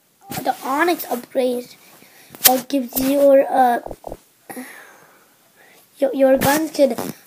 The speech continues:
go all the way to Mark three. That's it. But the on, the, the diamond, wep-, diamond weapon kit, upgrade kit gives you only one percent. I mean, uh,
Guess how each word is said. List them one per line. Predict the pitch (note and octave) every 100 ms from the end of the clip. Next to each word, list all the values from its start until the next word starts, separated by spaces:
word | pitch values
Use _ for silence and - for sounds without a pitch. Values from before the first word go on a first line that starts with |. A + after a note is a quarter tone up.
| -
go | - C4 C4
all | C4 C4
the | C#4+
way |
to | C#4 C#4 B3
Mark | B3+ B3+
three. | - C4
That's | B3+ B3+ B3 D4+
it. | D#4+ - - - -
But | B3+ B3 -
the | C4 A#3+ -
on, | - C4 D#4 -
the, | C#4 B3+ - - - - - - -
the | B3+ A#3 - -
diamond, | B3 C#4+ F4 E4 C4+ - - - - - - - -
wep-, | F#4+ A#3+ - - - - - - -
diamond | A#3 C4+ D4 C4+ B3+
weapon | B3 B3 C4+ B3 - B3 -
kit, | - - - -
upgrade | - A3+ A#3+ A3+ -
kit | - B3+ - - - - A#3+ - - B3+
gives | C4+ A#3+
you | C4+ B3+ A#3+ -
only | C4 B3+ B3
one | A#3 D4+
percent. | - C4+ B3+ B3+ C4+ C4+ - - - -
I | -
mean, | C4+ C4 - - - - -
uh, | A#3+ A#3